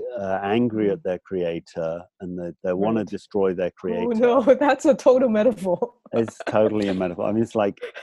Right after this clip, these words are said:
Speaker 1: and, and then they discover love and they discover that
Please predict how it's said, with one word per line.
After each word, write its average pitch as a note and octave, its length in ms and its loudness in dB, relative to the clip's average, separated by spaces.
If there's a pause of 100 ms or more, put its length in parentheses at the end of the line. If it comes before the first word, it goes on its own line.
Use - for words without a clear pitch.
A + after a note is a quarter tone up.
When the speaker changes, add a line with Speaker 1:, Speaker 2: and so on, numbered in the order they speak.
(140)
Speaker 1:
and, A2 180 0 (100)
and A2+ 180 2
then B2+ 140 4
they B2+ 120 4
discover A2 440 0
love F#2 560 0 (120)
and G2+ 140 -4
they F#2+ 100 0
discover F#2 460 -4
that F2+ 240 -4